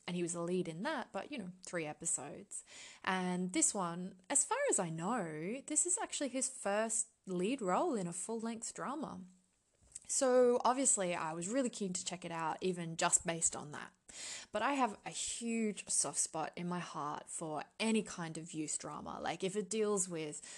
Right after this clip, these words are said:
first love and, you know, following your dreams and figuring out who you are and all those tangle of emotions, um, I am so there. I love that stuff in, like, college age or high school dramas. I just, I think it's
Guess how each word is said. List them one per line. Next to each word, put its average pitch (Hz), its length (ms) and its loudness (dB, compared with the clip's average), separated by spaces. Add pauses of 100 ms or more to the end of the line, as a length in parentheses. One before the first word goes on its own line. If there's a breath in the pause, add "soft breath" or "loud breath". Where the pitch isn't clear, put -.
(140 loud breath)
first 196 480 0
love 170 720 2
and, 156 360 -8
you 180 100 2
know, 180 60 2
following 220 480 2
your 190 120 0
dreams 180 760 -2
and 147 140 -10
figuring 226 420 -2
out 208 160 -2 (140)
who 208 60 -2
you 208 340 -2
are 165 600 0
and 151 160 -8
all 208 160 -4
those 240 280 0 (640 loud breath)
tangle 214 880 4
of 165 160 -2
emotions, 165 1080 0
um, 156 340 -10
I 196 180 -2
am 156 440 -6
so 175 340 6
there. - 360 -10 (100)
I 165 100 0
love 170 800 4
that - 200 0
stuff - 400 -2
in, 165 180 -8
like, - 240 -8
college 175 420 -2
age 156 340 -6
or - 80 -12
high - 220 -6
school - 280 -2
dramas. 151 580 -4
I 156 120 -8
just, - 400 0
I - 60 -10
think - 280 -12
it's - 400 0